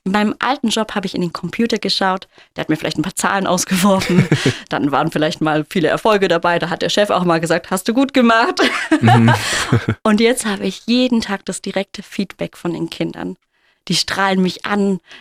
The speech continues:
Speaker 1: Ja, also wenn da eine eins Komma fünfjährige zum Beispiel steht, jetzt bleiben wir mal beim Butterbrot, die das das erste Mal schafft, dann geht der Blick nach oben und alleine <laughs> kommt raus und sie ist glücklich.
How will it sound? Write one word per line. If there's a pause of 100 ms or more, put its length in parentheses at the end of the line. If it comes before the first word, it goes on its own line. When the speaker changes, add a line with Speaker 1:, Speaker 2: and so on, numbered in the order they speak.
(120)
Speaker 1:
Ja,
also
wenn
da
eine (160)
eins
Komma
fünfjährige
zum
Beispiel
steht,
jetzt (120)
bleiben
wir
mal
beim
Butterbrot, (320)
die
das
das
erste
Mal
schafft, (360)
dann
geht
der
Blick
nach
oben
und (160)
alleine (120)
<laughs>
kommt
raus
und
sie
ist
glücklich.